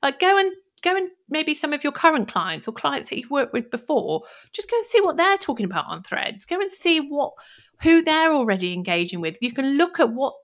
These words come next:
people have threaded and you can see what they've <laughs> re-,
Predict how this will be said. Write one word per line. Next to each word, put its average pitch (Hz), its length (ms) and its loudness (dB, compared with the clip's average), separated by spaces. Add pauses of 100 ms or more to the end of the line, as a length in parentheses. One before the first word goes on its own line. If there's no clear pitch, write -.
people 277 320 0
have 233 240 -4 (100)
threaded 214 540 4 (340)
and 220 160 0
you 233 80 4
can 233 200 0
see 277 340 -2
what 262 200 0
they've 240 260 4
<laughs> - 40 -10
re-, 294 140 4